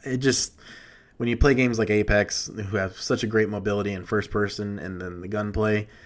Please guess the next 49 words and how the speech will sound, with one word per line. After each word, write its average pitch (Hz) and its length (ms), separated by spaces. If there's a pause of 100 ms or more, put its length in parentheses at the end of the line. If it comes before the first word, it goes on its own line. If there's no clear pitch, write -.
(240)
it's - 180
really 143 180
hard 120 160
to 113 40
go 107 140
back 107 280
to 101 100
Destiny. 110 400
And 101 80
it's 101 100
not 131 140
that 127 120
the 110 80
gunplay 107 460
isn't 95 200
good. 98 300
You 107 60
know, 95 100
Bungie 92 380
clearly 110 440
nailed 92 300
that. 104 300 (600)
But 117 180
it's 113 240
that 117 200
the 104 80
movement 131 640
and 107 140
everything 117 380
feels 113 340
so 101 320
chunky 123 680
or 90 140
blocky. 113 760 (500)
Um, 104 300
just, - 340
it 117 140
just 127 320
feels 143 240
so - 140
slow 110 680 (400)
and 95 140
stagnant. 107 600
I 101 80
really 117 560
am 95 140
not 98 180
a 90 40
fan 95 440